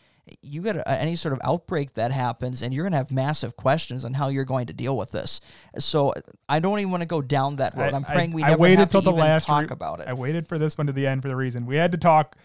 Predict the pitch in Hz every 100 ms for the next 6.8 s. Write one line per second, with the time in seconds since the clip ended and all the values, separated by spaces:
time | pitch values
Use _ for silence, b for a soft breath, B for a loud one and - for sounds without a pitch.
0 | b - 196 190 202 190 151 127 131 139
1 | 147 139 117 123 131 - - 139 180 190
2 | 180 170 175 156 151 135 131 139 131 131
3 | 131 - b b b - 123 120 - _
4 | _ _ 127 - _ - - 151 147 -
5 | - - 135 135 131 143 131 156 151 147
6 | 143 143 143 135 131 104 107